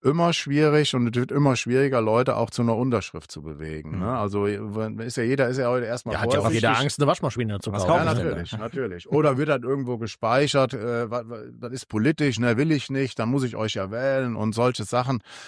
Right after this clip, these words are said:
Speaker 1: äh, es, äh, kriegt man dann zu hören.
Speaker 3: Also
Speaker 1: Oder
Speaker 3: Unterschrift ist
Speaker 1: grundsätzlich
Speaker 3: nicht gleich, dass ich die Partei wähle.
Speaker 1: Nee,
Speaker 3: Um das
Speaker 1: also
Speaker 3: nochmal
Speaker 1: das
Speaker 3: klar
Speaker 1: geht
Speaker 3: zu machen.
Speaker 1: nur, geht nur um, äh,
Speaker 2: Eine Zulassung,
Speaker 1: den,
Speaker 2: ja.
Speaker 1: die, den Wettbewerb zu unterstützen. Ja,
Speaker 2: Mhm.
Speaker 1: da zusätzlich ein Kandidat da ist, der antreten darf, ne? Das ist im Prinzip,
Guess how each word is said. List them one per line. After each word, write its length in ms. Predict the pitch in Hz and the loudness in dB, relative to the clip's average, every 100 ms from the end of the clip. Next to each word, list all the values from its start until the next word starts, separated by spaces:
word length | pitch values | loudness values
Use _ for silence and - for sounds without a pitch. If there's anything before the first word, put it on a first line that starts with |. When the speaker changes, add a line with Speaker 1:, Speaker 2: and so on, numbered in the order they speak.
| - - | -20 -4
Speaker 1:
äh, 60 | 110 | 0
es, 420 | 113 110 104 - | 0 0 -4 -10
äh, 300 | - 107 127 - | -8 -8 -8 -6
kriegt 240 | 131 - | -6 -4
man 80 | 117 | -2
dann 160 | 120 113 | -2 -4
zu 120 | 120 | -4
hören. 280 | 117 147 120 | -2 -2 0
Speaker 3:
Also 140 | 107 | 0
Speaker 1:
Oder 80 | 107 | 2
Speaker 3:
Unterschrift 440 | 170 175 175 - | 2 2 0 0
ist 140 | 147 120 | -2 0
Speaker 1:
grundsätzlich 20 | |
Speaker 3:
nicht 200 | 165 - | -2 2
gleich, 240 | 147 147 | 0 2
dass 160 | 143 135 | 0 -2
ich 120 | 127 | -4
die 200 | 127 123 | -4 -4
Partei 340 | 127 117 107 | -4 -4 -6
wähle. 240 | 90 78 76 _ - | -6 -10 -12 _ -2
Speaker 1:
Nee, 240 | 131 104 | 0 0
Speaker 3:
Um 120 | 131 | -2
das 140 | 120 107 | -4 -2
Speaker 1:
also 180 | 120 127 | 0 2
Speaker 3:
nochmal 60 | |
Speaker 1:
das 40 | 120 | 2
Speaker 3:
klar 80 | 110 | 2
Speaker 1:
geht 80 | |
Speaker 3:
zu 60 | 151 | 0
machen. 160 | 139 170 | 2 4
Speaker 1:
nur, 300 | 185 170 135 | 4 2 -2
geht 200 | 151 143 | -4 -2
nur 200 | 175 156 | -4 -4
um, 280 | 156 151 | -4 -8
äh, 40 | 143 | -10
Speaker 2:
Eine 260 | 120 107 | -6 -2
Zulassung, 500 | 131 131 98 90 82 | 0 2 2 0 -4
Speaker 1:
den, 80 | 80 | -6
Speaker 2:
ja. 60 | 80 | 0
Speaker 1:
die, 160 | 131 120 | 0 2
den 180 | 131 | 2
Wettbewerb 560 | 120 - - 101 104 - | 4 2 -2 -4 -4 -6
zu 140 | 110 | -10
unterstützen. 720 | 98 92 90 - 90 - - 92 | -10 -10 -12 -8 -10 -10 -10 -2
Ja, 160 | 101 | 0
Speaker 2:
Mhm. 60 | 120 | 2
Speaker 1:
da 120 | 110 | 0
zusätzlich 640 | - 147 131 135 - 113 | 0 0 2 0 0 -4
ein 220 | 104 123 120 | -2 -2 0
Kandidat 540 | 120 113 101 110 113 | -2 -2 -2 -2 -2
da 260 | 95 113 120 | 0 2 2
ist, 220 | 113 - | 0 -2
der 100 | 92 | 0
antreten 560 | 110 139 123 113 104 90 | 0 -2 0 0 0 0
darf, 500 | 85 82 73 - 87 | 2 2 0 -8 -8
ne? 300 | 85 117 117 | -2 0 2
Das 240 | 104 110 | 2 2
ist 320 | 110 107 - | -2 -4 -2
im 160 | - 101 | -2 -4
Prinzip, 500 | 98 90 - 98 101 | -4 -6 -4 -4 -4